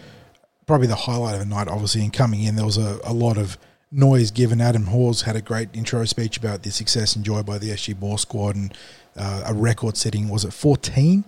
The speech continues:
S G Ball Premiership sixties? So tremendous, uh, job done there by the lads. And Steve O'Day, the coach, who was a wonderful individual, gave a really impassioned speech about the camaraderie and the brotherhood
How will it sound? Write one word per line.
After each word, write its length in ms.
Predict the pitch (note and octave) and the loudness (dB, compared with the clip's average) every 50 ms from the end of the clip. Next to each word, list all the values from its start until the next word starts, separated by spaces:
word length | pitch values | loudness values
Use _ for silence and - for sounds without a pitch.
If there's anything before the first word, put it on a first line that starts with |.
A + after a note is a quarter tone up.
| _ - | _ -6
S 160 | C3 B2+ - | -6 -4 -2
G 120 | - C#3 | -2 0
Ball 180 | B2+ C#3 C#3 C3 | 2 2 2 4
Premiership 480 | - D3 D3 D3+ D3 - - D#3 D3+ | 4 4 4 4 2 0 -2 -4 -4
sixties? 400 | - - D#3 - - G3 G3 D#3+ | -4 -6 -4 -4 -4 -2 -2 -2
So 340 | - - - B2+ A#2 A2 G#2+ - - - - - - _ - - | -2 -2 -2 -2 -2 -2 -4 -6 -8 -16 -20 -20 -20 _ -8 -4
tremendous, 540 | - C3 C3 C3+ C3+ C3 B2 A#2 - - | 0 2 4 4 4 4 2 0 -2 -2
uh, 240 | A#2 A2 G#2+ G#2 G#2 | -2 -2 -2 -2 -4
job 260 | G2+ A2 B2+ A#2 A2+ | -2 0 0 0 0
done 180 | A2+ A2 G#2+ A2+ | -2 -2 -2 -2
there 120 | A2+ A2 | -2 -4
by 160 | G#2 G#2 G#2+ G2+ | -4 -4 -6 -6
the 60 | G2 | -6
lads. 340 | G#2 A2 A2 A2 G#2+ F#2+ G#2 | -4 -4 -4 -4 -2 -2 -2
And 160 | G#2+ G#2 G2 - - - - - - | -4 -4 -4 -8 -14 -20 -20 -12 -8
Steve 320 | - - - D#3+ D3 B2+ A#2+ | -4 0 4 4 4 4 4
O'Day, 360 | A2 G#2+ G2+ A2+ A2+ A2+ G#2+ | 0 -2 -2 -2 -2 -2 -2
the 100 | G2 G2 | -2 -4
coach, 340 | - - A#2+ G#2+ G2 - - | -4 -4 -4 -4 -4 -4 -6
who 80 | A2 | -6
was 100 | A2 G2+ | -2 0
a 60 | A2+ | 0
wonderful 420 | A2 G#2+ A2+ A2+ A2+ G#2 - A2+ A2 | 2 4 4 2 2 0 -2 -4 -4
individual, 440 | G#2 G2 G2 G#2+ A2 G#2 G#2 G#2+ G2+ | -4 -4 -4 -4 -6 -4 -4 -6 -6
gave 240 | G#2 G#2+ A2 G#2 G#2 | -4 -4 -2 -2 -2
a 60 | G#2+ | 0
really 240 | G#2+ A#2+ A#2+ A#2 G2+ | 2 2 2 2 2
impassioned 520 | F#2+ G2 - B2 A2+ G#2+ - - A2+ G2+ | 0 0 0 -2 -2 0 -2 -4 -4 -4
speech 440 | - - - B2 A2+ G#2+ G#2+ - - | -4 -2 -2 -2 -2 -2 -2 -4 -6
about 240 | A2 G2+ G#2+ G2 E2 | -6 -6 -6 -6 -6
the 80 | - | -6
camaraderie 500 | - - G#2+ G#2+ A2+ A2+ A2+ A2+ A#2 A2 | -4 -2 0 2 2 2 2 2 0 0
and 80 | G#2+ G#2 | 0 -2
the 60 | G2+ | -2
brotherhood 560 | G2+ A2 G#2+ A2 A2 A2 - - A2+ A2 G#2+ | -2 -2 -2 -2 -2 -2 -2 -2 -2 -2 -4